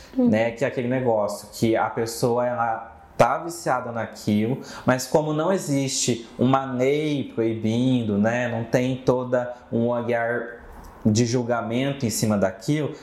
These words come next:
Speaker 2: às vezes passa desapercebido, né? Então,
Speaker 1: Uhum.
Speaker 2: assim, hoje a gente vai falar a respeito dos dois.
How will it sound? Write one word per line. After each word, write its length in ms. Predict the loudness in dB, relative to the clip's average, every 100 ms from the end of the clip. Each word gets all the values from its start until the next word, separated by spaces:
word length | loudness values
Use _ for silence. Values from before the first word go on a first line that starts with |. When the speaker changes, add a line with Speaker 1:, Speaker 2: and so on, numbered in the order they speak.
| -2
Speaker 2:
às 220 | 0 2
vezes 220 | -2 -2
passa 320 | -2 -2 -2
desapercebido, 960 | -4 -4 -2 -2 -2 -2 2 0 0 0
né? 240 | 0 0 -4 -12 -16 -2
Então, 220 | 2 2
Speaker 1:
Uhum. 60 | 2
Speaker 2:
assim, 240 | 0 2
hoje 200 | 2 0
a 40 | -2
gente 260 | -4 0
vai 160 | 2 0
falar 280 | 0 -2 -2
a 40 | -4
respeito 400 | 0 2 2 2
dos 140 | 0
dois. 680 | 2 0 0 -4 -10 -14 -18